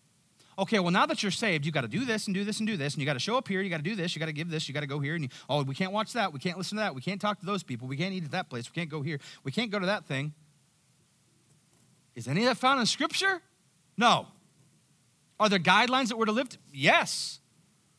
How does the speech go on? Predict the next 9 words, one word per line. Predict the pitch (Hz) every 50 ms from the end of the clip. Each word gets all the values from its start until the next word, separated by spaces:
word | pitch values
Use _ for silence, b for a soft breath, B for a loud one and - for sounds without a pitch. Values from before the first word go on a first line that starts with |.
| _ _ _ _ _ _ _ _ _ _ _ _ _ _ _ _ -
But | - 233 202 180
we | 175 240 285
domesticate. | 254 180 254 254 220 208 214 262 277 269 - - 226 - 240 B B B B B B
Jesus | - - 339 349 359 359 330 220 214 254 240 233 233 - - - b b b b
was | 190 262 262 185 151 196
not | 233 262 269 269 285 262
a |
domesticated | 233 175 233 226 214 214 233 233 - - - 220 - - 220 202 196 185 175 143
Savior. | - - 185 170 165 143 120 120 107 92